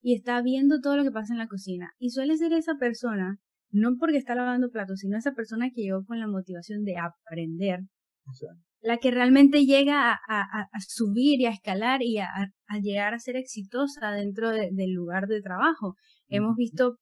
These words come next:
Speaker 1: como dices tú, sucheros que terminan siendo muy buenos y que tal vez no tienen ningún tipo de capacitación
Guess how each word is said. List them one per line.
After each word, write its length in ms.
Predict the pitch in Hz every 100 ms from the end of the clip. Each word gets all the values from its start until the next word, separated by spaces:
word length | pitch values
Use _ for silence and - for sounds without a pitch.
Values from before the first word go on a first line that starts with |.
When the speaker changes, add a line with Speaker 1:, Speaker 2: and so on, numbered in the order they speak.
| -
Speaker 1:
como 200 | 185 185
dices 280 | 190 226 -
tú, 220 | 285 240
sucheros 580 | 190 175 165 208 220 214
que 100 | 196
terminan 380 | 185 175 185 202
siendo 240 | 202 214 214
muy 160 | 214
buenos 260 | 214 214 214
y 120 | 208
que 160 | 190 180 - _ _ _ - 247
tal 160 | 254
vez 120 | 254
no 100 | 285
tienen 200 | 285 311 302
ningún 260 | 285 294
tipo 280 | 285 285 294
de 100 | 294
capacitación 1000 | 254 247 226 240 196 202 220 247 247 277